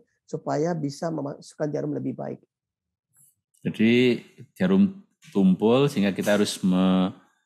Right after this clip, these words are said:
Speaker 2: eh, memberi ru-, kalau dari bekas infiltrasinya nggak bisa itu, Dok? Kita kan melakukan infiltrasi lokal anestesi dahulu tuh.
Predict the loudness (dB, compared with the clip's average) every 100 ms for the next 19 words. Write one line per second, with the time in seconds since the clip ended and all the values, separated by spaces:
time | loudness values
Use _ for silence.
0 | _ _ -8 0 2 4 2 4 2 2
1 | -2 -4 _ _ _ -2 2 2 2 2
2 | 4 4 2 -2 -14 _ _ _ _ -4
3 | 0 2 0 -8 -10 -14 _ _ _ _
4 | _ _ 0 4 4 2 0 2 4 4
5 | 4 2 2 2 -2 -8 _ _ 0 2
6 | 4 4 4 2 2 2 0 2 2 4
7 | 2 2 0 0 2 2 2 2